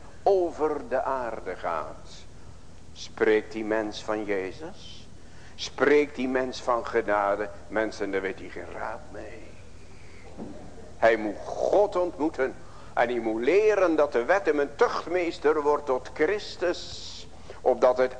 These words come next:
einde der wet Christus en iegelijk die gelooft in zijn leven openbaar zal worden. Weet je, hij komt bij de plaats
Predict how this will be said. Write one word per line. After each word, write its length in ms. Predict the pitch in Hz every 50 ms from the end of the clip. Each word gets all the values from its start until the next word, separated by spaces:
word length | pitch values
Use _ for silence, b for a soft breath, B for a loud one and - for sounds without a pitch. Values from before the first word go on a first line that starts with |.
| -
einde 480 | - 202 214 220 208 202 196 190 185 180
der 220 | 175 175 160 160
wet 280 | 151 156 147 147 - - -
Christus 640 | - 180 202 226 214 - - - - 185 180 -
en 160 | 156 165 165
iegelijk 440 | 190 208 - - - 180 170 160 151
die 120 | 156 160
gelooft 640 | 151 - 135 139 135 135 151 156 139 139 - - - - B B B B
in 160 | 135 131 113
zijn 180 | - 104 104
leven 500 | 110 131 147 156 151 151 151 127 127 127 107
openbaar 760 | - 113 110 110 - - 101 92 80 110 104 98 110 92 -
zal 220 | - - 80 - - -
worden. 300 | - - - - - - - - - - - - - -
Weet 220 | - 104 104 - -
je, 120 | 98 92 - B B B B B B B B B B B B
hij 160 | - 110 -
komt 240 | - - 123 117 104
bij 180 | 107 101 92
de 60 | -
plaats 1000 | - - - 120 135 143 147 151 151 156 151 - - - - - - - - -